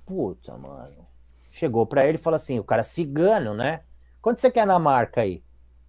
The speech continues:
Tanto. Encheu as burras de dinheiro, vendeu a marca pra L P, mas continuou. Você vê como o cara sabe fazer negócio. "L P by Mário Cortez."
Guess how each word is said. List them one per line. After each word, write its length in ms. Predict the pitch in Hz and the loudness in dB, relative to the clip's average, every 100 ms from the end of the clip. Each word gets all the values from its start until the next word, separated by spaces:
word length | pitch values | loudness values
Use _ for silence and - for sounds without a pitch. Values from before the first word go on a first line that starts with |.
| _ _ _ | _ _ _
Tanto. 360 | - 175 139 143 | 6 6 6 2
Encheu 600 | 214 - - - 226 262 | -2 -2 -8 2 4 6
as 160 | 170 113 | 4 2
burras 360 | 120 160 127 | 0 2 2
de 100 | 123 | 0
dinheiro, 520 | 127 165 165 180 226 269 _ _ - - - - - | -2 -2 2 4 2 -4 _ _ -20 -20 -20 -20 -4
vendeu 400 | 196 185 135 131 | 0 2 6 6
a 80 | 127 | 6
marca 320 | 120 110 117 | 4 2 0
pra 140 | - | 0
L 120 | 139 180 | 0 0
P, 380 | 185 208 226 - | 2 2 0 -8
mas 280 | 139 190 190 | -2 -2 -2
continuou. 680 | - 226 - 240 214 196 175 | -4 -6 -6 -6 2 4 4
Você 160 | - 113 | 0 -4
vê 100 | 165 | -2
como 140 | 185 | -4
o 40 | 180 | 0
cara 180 | 170 | -2
sabe 220 | 170 170 143 | 0 -4 -4
fazer 240 | 160 160 | -6 -4
negócio. 500 | 160 120 123 104 - - - _ _ _ _ _ _ - | -6 -2 -2 -4 -12 -20 -20 _ _ _ _ _ _ 0
"L 300 | 165 180 190 | 2 4 0
P 360 | - 185 208 | 2 4 4
by 600 | 185 101 113 139 156 180 | 0 0 6 8 8 4
Mário 340 | 185 160 156 156 | 2 0 -2 -2
Cortez." 720 | - 165 - 113 - - | -6 -6 -4 -6 -6 -16